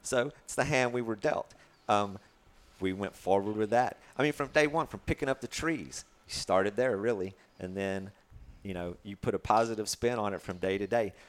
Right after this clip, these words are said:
I've met so many people that have faced a lot of challenges. We mentioned it earlier, you know, the, um, people who came out and helped each other. I could not be more proud of this town.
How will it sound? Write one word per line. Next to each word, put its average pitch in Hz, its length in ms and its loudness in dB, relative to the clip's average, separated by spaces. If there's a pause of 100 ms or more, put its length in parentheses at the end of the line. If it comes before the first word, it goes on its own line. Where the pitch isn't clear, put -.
(420)
I've 107 120 -8
met 123 200 2
so 156 380 2
many 165 200 -4
people - 380 -4
that 101 140 4
have 82 140 -2
faced - 520 -2
a 95 60 0
lot 95 320 4
of 117 120 -6
challenges. 73 580 -4
We 101 100 -4
mentioned 110 380 -8
it 107 100 0
earlier, 110 300 0
you 98 120 -10
know, 92 280 -6
the, - 180 -4
um, 92 140 -6
people 113 280 -4
who 107 120 -6
came 110 260 -2
out 107 180 2
and 90 80 -6
helped 123 320 -2
each 104 200 -6
other. 95 260 -2 (240)
I - 40 -18
could 104 220 -10
not 107 220 0
be 110 100 -4
more 104 220 -2
proud 107 520 0 (300)
of 92 160 -6
this 95 160 -8
town. 113 240 -2